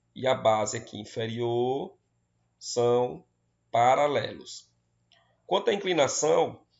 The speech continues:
das suas arestas laterais, os prismas podem ser retos ou oblíquos. No caso aqui, a gente tem um prisma reto.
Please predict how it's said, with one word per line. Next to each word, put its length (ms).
das 160
suas 260
arestas 440
laterais, 500
os 100
prismas 300
podem 280
ser 220
retos 640
ou 220
oblíquos. 640
No 100
caso 220
aqui, 220
a 20
gente 200
tem 100
um 80
prisma 400
reto. 420